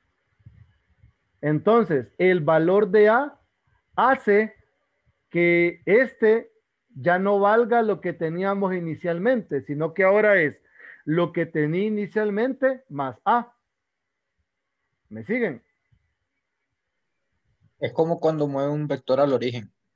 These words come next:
Speaker 1: Algo así. Entonces, ¿por qué lo hago? Uno, así estoy seguro que la distancia del eje al elemento diferencial solo es X.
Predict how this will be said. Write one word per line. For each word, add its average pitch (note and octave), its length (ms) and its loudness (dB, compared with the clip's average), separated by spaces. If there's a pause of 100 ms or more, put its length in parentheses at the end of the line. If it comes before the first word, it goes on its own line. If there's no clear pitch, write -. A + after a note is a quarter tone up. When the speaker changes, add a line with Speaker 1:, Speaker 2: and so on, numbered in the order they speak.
(200)
Speaker 1:
Algo D#3+ 360 -4
así. C4+ 320 -6 (2000)
Entonces, F3+ 480 -4
¿por D#3+ 260 -4
qué G3+ 140 0
lo A3 180 2
hago? F#3 420 0 (540)
Uno, D4 600 -2 (1500)
así F3 300 -2
estoy B3 320 -2
seguro B3+ 480 0
que A3 120 -2
la F#3+ 120 0
distancia F#3 640 -4
del E3+ 240 -4
eje G3+ 560 0
al D#3 160 -4
elemento D#3+ 580 -4
diferencial G#3 680 -4 (320)
solo D3 380 -4
es C#3 80 -6
X. G#3 360 -4